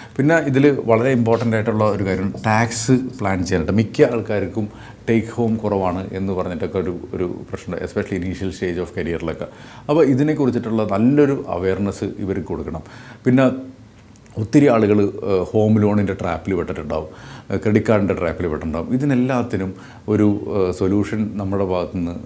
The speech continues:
ഓർഗനൈസേഷൻ്റെ ഭാഗത്തുനിന്ന് ഒരു ഇൻട്രസ്റ്റ് എടുത്ത് കൊടുക്കുകയാണെങ്കിൽ വളരെ ഇമ്പോർട്ടൻ്റ് ആയിട്ട് കാര്യമാണ്. കാരണം മിക്ക, ആ, ആ, എംപ്ലോയീസിനും ഉള്ള ഒരു കാര്യമാണ് ഫിനാൻഷ്യൽ, ആ, സ്ട്രെസ് എന്ന് പറയുന്നത്. ഈ ഫിനാൻഷ്യൽ, ആ, സ്ട്രെസ് equal to, ആ,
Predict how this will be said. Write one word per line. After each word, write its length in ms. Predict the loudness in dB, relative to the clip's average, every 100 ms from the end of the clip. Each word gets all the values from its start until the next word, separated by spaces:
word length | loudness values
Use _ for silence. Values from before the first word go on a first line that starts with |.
| -12 -10
ഓർഗനൈസേഷൻ്റെ 680 | -6 -4 -2 -2 -4 -4 -4
ഭാഗത്തുനിന്ന് 400 | -4 -4 -4 -4
ഒരു 120 | -4
ഇൻട്രസ്റ്റ് 420 | -4 -4 -6 -8
എടുത്ത് 140 | -8 -6
കൊടുക്കുകയാണെങ്കിൽ 640 | -6 -6 -6 -6 -6 -6
വളരെ 260 | -6 -4 -4
ഇമ്പോർട്ടൻ്റ് 400 | -2 -4 -4 -6
ആയിട്ട് 140 | -6
കാര്യമാണ്. 240 | -6 -6 -6
കാരണം 240 | -4 -4 -6 -14 -18 -2
മിക്ക, 340 | 0 2 4 6
ആ, 420 | 8 6 -2 0
ആ, 800 | 0 0 -4 -8 -6 -2 -2 -4 -8 -8 -4
എംപ്ലോയീസിനും 640 | -2 0 0 -2 -2 -4 -6
ഉള്ള 240 | -6 -2 -2
ഒരു 320 | -2 -2 -2
കാര്യമാണ് 320 | -2 -2 -2
ഫിനാൻഷ്യൽ, 760 | -2 -2 0 -2 -2 0 0 -2 -6 -16 -18 -12 -4
ആ, 280 | 0 0 -2
സ്ട്രെസ് 600 | -6 -6 -6 -4 0 2
എന്ന് 420 | 2 2 0 0
പറയുന്നത്. 320 | 0 -2 -4 -10 -16 0
ഈ 120 | 4 4
ഫിനാൻഷ്യൽ, 880 | 6 6 6 6 2 2 2 2 0 -6 -6
ആ, 460 | -2 0 0 -2 -8
സ്ട്രെസ് 500 | -10 -2 -2 0 2
equal 680 | 2 4 0 2 2 2 4
to, 120 | 2
ആ, 640 | 0 -12 -16 -18 -6 -2